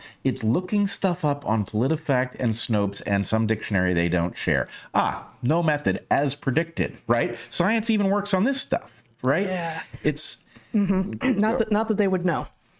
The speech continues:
Speaker 1: Not that they, well, they don't care. The
Speaker 2: I
Speaker 1: fact
Speaker 2: also think
Speaker 1: is
Speaker 2: they don't know. I think, I think that's, I think that's part of what's going on. I think that's part of why, you know, part of what we did in the classroom for fifteen years, and part of what we've been doing in the podcast is saying, "You know what? You can science this stuff.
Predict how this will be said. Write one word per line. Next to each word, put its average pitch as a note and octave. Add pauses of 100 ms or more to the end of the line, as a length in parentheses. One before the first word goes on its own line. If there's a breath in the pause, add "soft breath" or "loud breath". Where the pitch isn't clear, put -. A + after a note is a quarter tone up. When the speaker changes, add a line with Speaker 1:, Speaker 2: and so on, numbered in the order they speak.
Speaker 1:
Not D#3
that A#2+
they, B2
well, C3+
they D#3
don't F3 (120)
care. F2+ (540 loud breath)
The A#2+
Speaker 2:
I G#3+
Speaker 1:
fact A3+
Speaker 2:
also C4+
think B3+
Speaker 1:
is A#3
Speaker 2:
they G#3
don't F#3
know. D3
I F#3+
think, A3
I G#3
think B3+
that's, A3 (140)
I G#3+
think B3
that's G#3+
part F#3
of F3+
what's E3+
going D3+
on. D#3
I F3
think B3+
that's A3+
part A#3
of G3
why, E3+
you F#3
know, D#3 (220 loud breath)
part E4
of C4
what G3
we B3+
did B3+
in G#3
the F3
classroom F#3+
for A#3
fifteen A#3
years, C4 (260 loud breath)
and F3
part G#3
of G#3
what E3+
we've G3
been G3+
doing E3+
in D#3
the F3+
podcast F3
is E3+
saying, F3+
"You G3+
know C4
what? F#4 (1040 soft breath)
You A#3
can A#3+
science A#3
this D#3
stuff. -